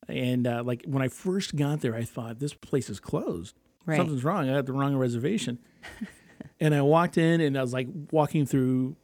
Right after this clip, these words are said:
Speaker 1: uh, the sheet plastic, and, you know, I'm like,
Speaker 2: Right.
Speaker 1: "What is, is this a crime scene?
Speaker 2: Oh,
Speaker 1: There
Speaker 2: my
Speaker 1: was Dexter
Speaker 2: goodness.
Speaker 1: here? <laughs>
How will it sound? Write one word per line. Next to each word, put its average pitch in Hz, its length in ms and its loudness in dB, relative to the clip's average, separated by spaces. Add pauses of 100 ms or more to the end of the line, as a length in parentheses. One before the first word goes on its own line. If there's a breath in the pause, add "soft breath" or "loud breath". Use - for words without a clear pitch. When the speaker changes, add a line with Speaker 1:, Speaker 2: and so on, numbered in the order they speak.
Speaker 1:
uh, 80 140 -4
the 143 180 -4
sheet - 300 0
plastic, 135 680 4
and, 131 260 2
you 131 60 0
know, 131 80 2
I'm 123 80 0
like, 123 140 -2
Speaker 2:
Right. 160 220 6
Speaker 1:
"What 208 140 6
is, 131 200 2
is 131 140 2
this 127 80 -4
a 120 60 -4
crime 214 380 4
scene? 254 360 6
Speaker 2:
Oh, 233 60 8
Speaker 1:
There 156 80 8
Speaker 2:
my - 60 4
Speaker 1:
was 131 140 4
Dexter 214 460 4 (100)
Speaker 2:
goodness. - 60 -2
Speaker 1:
here? 226 280 8
<laughs> 165 60 6